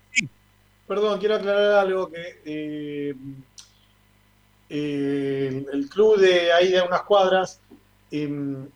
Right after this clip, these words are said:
Speaker 2: decidió una manera que Racing va a ser también similar, que me, se me pasó, que es que, eh, los abonados van a poder ir todos los partidos y los que están en la Popular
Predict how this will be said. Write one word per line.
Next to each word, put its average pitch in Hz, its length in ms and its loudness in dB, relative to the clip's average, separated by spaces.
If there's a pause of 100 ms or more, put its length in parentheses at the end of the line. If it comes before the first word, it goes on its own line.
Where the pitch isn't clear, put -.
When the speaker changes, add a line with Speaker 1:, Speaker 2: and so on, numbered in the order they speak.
(240)
Speaker 2:
decidió 175 520 0
una 214 160 4
manera 202 360 4
que 185 120 4
Racing 196 480 2
va 185 60 2
a 180 40 0
ser 190 240 -4
también 180 340 -2
similar, 170 580 0
que 143 80 -6
me, 147 140 -6 (160)
se - 240 -14
me 139 160 -6
pasó, 160 440 2 (720)
que 175 200 0
es 185 100 0
que, 180 380 2 (200)
eh, 143 100 -6 (180)
los 170 240 -2
abonados 202 440 4
van 214 120 2
a 190 100 2
poder 196 180 2
ir 185 40 -10
todos 208 120 4
los 185 100 0
partidos 170 600 -4 (1200)
y 139 440 -4
los 135 220 -6
que 139 320 2
están 160 220 -2
en 160 60 0
la 156 120 2
Popular 180 600 2